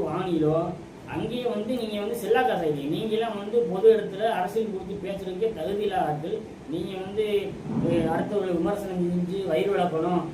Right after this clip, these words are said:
இந்த சமூகத்துக்குள்ள வந்து ஒரு பிரிவினை உண்டாக்கணும், மாட்டு சமூகத்துக்குள்ள பிரச்சனை உண்டாக்குன்ற நோக்கத்துல வந்து இந்த மக்களை வந்து அரசியல் பலிகடாவாக்குறதை வந்து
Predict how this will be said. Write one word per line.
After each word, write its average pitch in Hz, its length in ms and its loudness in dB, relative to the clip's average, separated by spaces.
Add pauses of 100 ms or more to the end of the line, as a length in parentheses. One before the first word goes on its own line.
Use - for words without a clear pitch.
(140)
இந்த 147 160 -10
சமூகத்துக்குள்ள 175 600 0
வந்து 180 240 0
ஒரு 170 80 4
பிரிவினை 180 380 0
உண்டாக்கணும், 156 520 2
மாட்டு 175 280 0
சமூகத்துக்குள்ள 165 560 -2
பிரச்சனை 180 300 -4
உண்டாக்குன்ற 156 440 0
நோக்கத்துல 151 500 2
வந்து 160 240 -4 (460)
இந்த 143 160 -2
மக்களை 180 380 -2
வந்து 170 200 0
அரசியல் 185 460 -2
பலிகடாவாக்குறதை 151 880 0
வந்து 170 200 -2